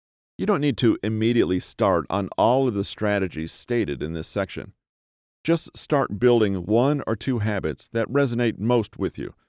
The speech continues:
as a part of your routine. You'll realize some improvements in your self-control abilities in a matter of a few weeks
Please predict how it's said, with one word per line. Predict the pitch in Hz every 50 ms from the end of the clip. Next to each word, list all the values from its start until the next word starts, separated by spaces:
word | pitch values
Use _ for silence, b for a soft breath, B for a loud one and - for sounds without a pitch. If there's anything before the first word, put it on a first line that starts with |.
| _ _ _
as | - 131 117
a | 117 107
part | - 143 131 120
of | 95 95
your | 98 95
routine. | 85 87 90 - - 147 131 95 62 - - _ _ _ _ _ _ _ _ _ _ _ _ _ _ _ _ -
You'll | 135 147 139
realize | 127 135 131 127 120 110 104 101 95 90 -
some | - 120 104
improvements | 95 95 92 - - 151 160 143 113 98 80 76 - 104
in | 95
your | 90 87
self-control | - - 110 104 104 - - 92 - - 123 131 139 127
abilities | 95 90 78 76 76 73 73 80 90 104
in | 117 117
a | 113
matter | 113 117 117 117 110 110 104 95 92 - -
of | - 107
a | 104 95
few | - - 104 80
weeks | 71 98 139 135 - - - -